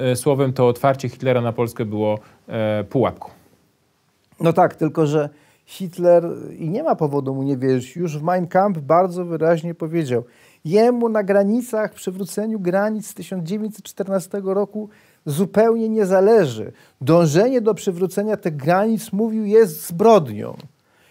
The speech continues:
Speaker 2: I nie mamy powodu, żeby on już wtedy kłamał, bo wtedy jak się, jeszcze się o Polsce,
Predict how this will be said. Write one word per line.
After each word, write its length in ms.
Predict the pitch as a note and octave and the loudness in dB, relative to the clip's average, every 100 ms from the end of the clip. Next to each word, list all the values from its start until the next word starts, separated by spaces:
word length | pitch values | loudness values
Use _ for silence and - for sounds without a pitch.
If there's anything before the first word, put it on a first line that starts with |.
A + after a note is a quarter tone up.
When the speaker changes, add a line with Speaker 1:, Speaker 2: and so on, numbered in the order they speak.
| _ - | _ -6
Speaker 2:
I 60 | A#3 | -4
nie 100 | G4 | -4
mamy 220 | G#4 F#4+ | -2 0
powodu, 420 | D4+ A3+ A#3 A3+ | 2 2 4 2
żeby 240 | G3+ G#3 | 0 2
on 120 | A3 A3+ | 2 0
już 140 | G3+ | -2
wtedy 640 | - G#3+ G3 G3 G3 G3+ G3+ | -2 -2 0 0 2 0 -2
kłamał, 300 | G#3 A3 G3+ | -2 -2 -4
bo 80 | |
wtedy 340 | F#3+ A3 G#3 G#3 - _ G#3 | -4 -4 -2 -4 -6 _ -4
jak 180 | G#3 | -4
się, 120 | - F#3 | -4 -8
jeszcze 300 | G3+ E3 G#3 | -6 -6 -6
się 140 | - A3 | -2 -2
o 80 | |
Polsce, 560 | G#3+ A3 E3+ - G#3 | 0 -2 -2 -4 -4